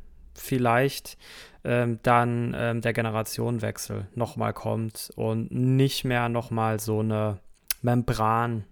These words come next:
ja, der Generation da liegt zwischen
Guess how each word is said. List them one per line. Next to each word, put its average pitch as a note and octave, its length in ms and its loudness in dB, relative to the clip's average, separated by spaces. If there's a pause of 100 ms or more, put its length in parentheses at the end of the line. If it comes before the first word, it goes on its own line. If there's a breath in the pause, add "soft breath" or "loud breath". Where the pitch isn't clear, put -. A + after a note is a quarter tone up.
(140)
ja, A#2 280 0
der A2+ 120 -2
Generation A2+ 800 -2
da A#2 180 0
liegt C#3+ 300 -4
zwischen A#2 420 -4